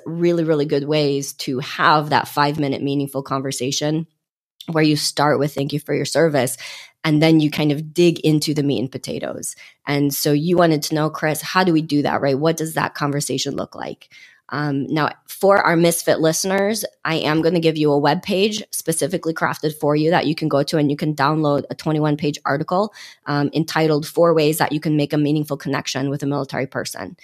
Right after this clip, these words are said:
And all of it is spelled out in that article, um, because at the end of the day,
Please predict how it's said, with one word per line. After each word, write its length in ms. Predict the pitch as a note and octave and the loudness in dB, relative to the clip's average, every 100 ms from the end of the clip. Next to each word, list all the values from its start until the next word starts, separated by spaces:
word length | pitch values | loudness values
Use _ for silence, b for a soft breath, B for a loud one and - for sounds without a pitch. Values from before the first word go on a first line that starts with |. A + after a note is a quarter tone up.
| B B - | B B -8
And 120 | D3+ - | -8 0
all 280 | D3+ E3+ F#3+ | 4 6 6
of 100 | D#3+ | 4
it 160 | A2+ | 2
is 140 | D3 - | 0 -4
spelled 380 | - D3 D3+ - | 0 2 2 0
out 320 | C#3 C#3+ C3+ - | 2 2 0 -2
in 160 | D3+ | 0
that 160 | C#3+ C3 - | 0 0 -2
article, 500 | C3 D3 E3 G#3 - b b - | -4 -2 -2 -4 -6 b b -12
um, 160 | C3+ | -8
because 260 | D#3+ G3 C#4 | -4 -2 0
at 100 | C4+ | 0
the 120 | C4+ | 0
end 200 | G#3 C4 | 0 0
of 100 | A#3 | 0
the 80 | E3 | -4
day, 520 | D#3 D#3 D3 C#3 C3+ | -2 0 0 0 -4